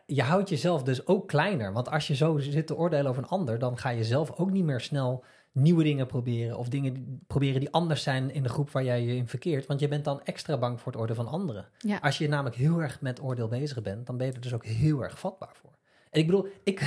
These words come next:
Speaker 1: <laughs> ging gisteren een bakplaat bestellen voor de, onze oven.
Speaker 2: Ja.
Speaker 1: Want die is helemaal, eh, inge-
Speaker 2: Die heb ik niet zo vaak
Speaker 1: Die heb ik niet zo vaak
Speaker 2: schoongemaakt.
Speaker 1: schoongemaakt. Ik ben klaar voor het oordeel van anderen, jongens. Ik heb hem helaas niet vaak genoeg schoongemaakt. Hij is ingebakken. Al het vet zat erin, kreeg het er niet af.
Speaker 2: Nee.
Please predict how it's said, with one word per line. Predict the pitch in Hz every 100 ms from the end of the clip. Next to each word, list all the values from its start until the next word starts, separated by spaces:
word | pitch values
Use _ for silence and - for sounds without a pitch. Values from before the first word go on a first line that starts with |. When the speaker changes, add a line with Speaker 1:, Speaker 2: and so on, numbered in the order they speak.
| 110
Speaker 1:
<laughs> | 98 -
ging | 160 151
gisteren | 220 240 - 156
een | 127
bakplaat | 160 - - 131 123
bestellen | 123 117 117 117
voor | - 123
de, | 127
onze | 135 120 123
oven. | 131 160 110 254 -
Speaker 2:
Ja. | 226 175 214 -
Speaker 1:
Want | 98 95
die |
is | 101
helemaal, | 110 104 98 95 98
eh, | 95 98 98 107 110
inge- | 143 127
Speaker 2:
Die | 196 185
heb | 185
ik | 202
niet | 196
zo | 190
vaak | 185 180
Speaker 1:
Die | -
heb | - -
ik | 165
niet | 208
zo |
vaak | - -
Speaker 2:
schoongemaakt. | 226 147 160 160 165 185
Speaker 1:
schoongemaakt. | - 117
Ik | 117
ben | 113
klaar | 147 160 143
voor |
het | 120
oordeel | 135 127 117
van | 120
anderen, | 117 147 143
jongens. | 139 139
Ik | - -
heb | 131
hem | 123
helaas | 117 127 170 -
niet | 143 - -
vaak | - 139 151
genoeg | 143 120
schoongemaakt. | - 127 123 117 113 113
Hij | 113
is | 110 -
ingebakken. | 170 151 135 107 131 - 147 -
Al | 143
het | 120
vet | - 139
zat | - 127
erin, | 123 117
kreeg | 123 117
het | -
er |
niet | 202 190
af. | 190 - -
Speaker 2:
Nee. | 196